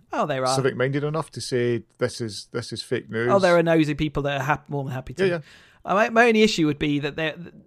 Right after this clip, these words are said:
Speaker 1: that will be potentially left-wing focused, so they do need to make sure that they have a balance of people in there, and I don't know how they go about doing that.
Speaker 2: Yeah, I, I, I,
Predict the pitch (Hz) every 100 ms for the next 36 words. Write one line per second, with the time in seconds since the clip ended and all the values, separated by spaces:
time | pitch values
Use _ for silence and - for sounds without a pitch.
0 | 170 175 175 175 170 165 165 156 147 160
1 | 147 147 143 147 - 147 147 - 151 143
2 | - 139 139 156 180 156 143 139 139 -
3 | 139 139 127 127 127 131 - - - 139
4 | 127 - 143 - 135 139 127 135 135 139
5 | 151 151 131 135 147 143 139 139 139 139
6 | 147 147 156 - 123 104 87 127 123 -
7 | 110 - 107